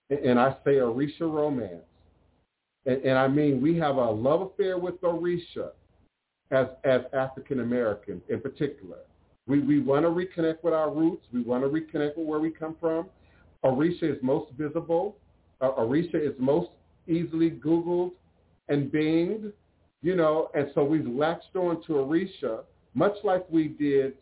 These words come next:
Swahili in the seventies, as sort of a ethnic cultural representative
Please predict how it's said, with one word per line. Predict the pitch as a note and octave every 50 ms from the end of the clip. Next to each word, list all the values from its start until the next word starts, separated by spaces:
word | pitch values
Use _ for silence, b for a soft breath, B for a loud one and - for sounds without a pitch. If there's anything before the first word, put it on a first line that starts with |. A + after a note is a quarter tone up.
| _ _
Swahili | E3 E3 D3+ D3+ D#3+ D#3 E3 F#3 G3 F#3+ E3+ D3 C3 A#2+ A#2
in | A2+ A2+
the | A#2 - - _
seventies, | D#3+ D#3+ D3+ C3+ B2+ A2 F#2+ F2 F2+ F#2 - _ _ _ _ _ _ _ _ _ _ _ _
as | B2+ B2 B2 -
sort | - D#3+ C#3+
of | C#3 C3+ A#2
a | B2 A#2+ A#2 A2+ - - - _ _ _ -
ethnic | D3 D3+ D3+ - - D3+ D3 C#3 C#3 - -
cultural | - D3 C#3+ C#3+ - - C3 B2+ A#2+ A2+
representative | B2 B2 A#2 - A2+ G#2 - B2+ B2+ A#2+ A2+ G#2+ G#2 G2 -